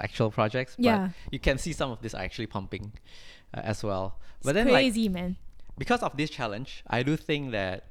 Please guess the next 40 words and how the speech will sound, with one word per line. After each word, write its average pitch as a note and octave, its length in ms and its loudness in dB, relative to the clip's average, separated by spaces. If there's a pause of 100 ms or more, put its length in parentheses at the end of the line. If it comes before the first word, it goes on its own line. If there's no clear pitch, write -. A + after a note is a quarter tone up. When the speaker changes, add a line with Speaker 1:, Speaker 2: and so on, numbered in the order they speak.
(180)
Speaker 1:
that D3 160 2
is D#3+ 160 0
why A#2+ 160 2
a A#2 80 -4
lot A#2 240 0
of A2 100 -8
projects G#2+ 420 -6
are G#2 240 -6 (280)
shifting D#3 460 -6
to A#2 100 -8
having A#2 280 -4
more A2 420 -2 (340)
utilities, - 880 -6
right? - 200 2
Speaker 2:
Mm-hmm. A3+ 240 4 (100)
Speaker 1:
I - 60 0
think D#3+ 140 -4
utilities C3 340 -4
itself A#2+ 340 -6
is A2 120 -8
a G#2+ 40 -6
very G#2+ 220 -4
deep G#2+ 200 -6
concept G#2 440 -6
that G2+ 140 -2
we A2 80 -4
can G2 180 -6
explore A2 420 -8 (140)
in G#2+ 240 -2
Speaker 2:
Yeah, A3+ 260 6
yeah. A3 120 6
Speaker 1:
another B2+ 160 6
time. E3 320 2 (180)
But, G2+ 380 2 (180)
like, G#2+ 340 -4
uh, D#2 140 -10 (180)
from B2+ 200 0
what C3+ 120 6
I B2 100 6
see, A#2+ 300 -2